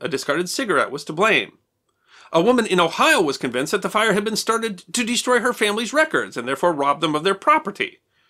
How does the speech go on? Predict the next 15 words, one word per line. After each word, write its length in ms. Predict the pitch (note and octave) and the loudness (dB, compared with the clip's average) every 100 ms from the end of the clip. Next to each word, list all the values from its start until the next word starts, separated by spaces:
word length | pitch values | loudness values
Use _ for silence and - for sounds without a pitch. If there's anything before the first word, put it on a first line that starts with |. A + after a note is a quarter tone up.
| _ _ _ - | _ _ _ -4
Others 260 | A#3+ E4+ | 0 2
said 140 | - A#3+ | 0 -2
that 100 | G#3 | -2
it 60 | |
must 160 | G3 G#3 | -2 -4
have 80 | G3+ | -4
started 400 | - F3 F3+ F3 | -2 0 0 0
in 80 | F3+ | 0
the 80 | |
wood 300 | E3 D3 A3 | 0 2 0
shop 420 | - - G#2+ - B2+ | 0 -4 -4 -8 -6
or 60 | |
the 100 | B2 | -6
boiler 360 | B2+ D#3+ G3 C#3+ | 0 2 4 2
room. 320 | A#2 G#2 E2+ | -2 -6 -8